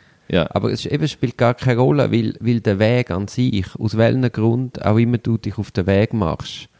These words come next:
Speaker 2: der Weg an sich ist eben schon wertvoll.
Speaker 1: Ja,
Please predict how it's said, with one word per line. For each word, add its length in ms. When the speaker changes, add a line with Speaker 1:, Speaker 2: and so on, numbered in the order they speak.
Speaker 2:
der 120
Weg 240
an 180
sich 340
ist 140
eben 180
schon 160
wertvoll. 600
Speaker 1:
Ja, 300